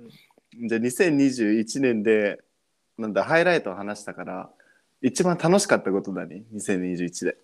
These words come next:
Speaker 1: えー、えー、なんだろう。楽しかったこと。でも俺は三月に沖縄行ったことかな。
Speaker 2: あー、
Speaker 1: 一緒に。
Speaker 2: 楽しかったね。うん。
Speaker 1: 楽しかっ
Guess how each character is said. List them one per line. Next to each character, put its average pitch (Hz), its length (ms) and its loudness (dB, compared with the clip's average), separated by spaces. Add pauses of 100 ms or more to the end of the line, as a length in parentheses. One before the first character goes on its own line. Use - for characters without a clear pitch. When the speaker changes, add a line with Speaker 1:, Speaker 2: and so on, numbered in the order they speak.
(600)
Speaker 1:
え 165 340 -2 (680)
ー、 - 40 -14
え 190 420 -16
ー、 - 20 -18
な 165 200 -6
ん 202 100 -12
だ 143 120 -6
ろ 127 300 -12
う。 151 40 -20
楽 190 200 -12
し - 120 -20
か 165 120 -10
っ - 80 -14
た 131 120 -18
こ 127 100 -12
と。 120 260 -16 (1900)
で 139 100 -4
も 135 100 -4
俺 180 220 -4
は 190 340 -2
三 208 300 -12
月 143 280 -14
に 120 220 -20 (180)
沖 139 240 -14
縄 170 160 -6
行 170 80 -10
っ - 40 -20
た 170 100 -10
こ 165 100 -10
と 156 100 -14
か - 120 -14
な。 - 240 -20 (220)
Speaker 2:
あ 90 360 -2
ー、 92 40 -4
Speaker 1:
一 - 80 -8
緒 101 40 0
に。 107 60 0
Speaker 2:
楽 104 80 -4
し - 40 -8
か 95 80 -2
っ 90 80 -8
た 87 100 -6
ね。 87 60 -8
う 87 40 -8
ん。 135 500 -8
Speaker 1:
楽 165 100 -6
し 170 100 -14
か 147 140 -6
っ - 80 -10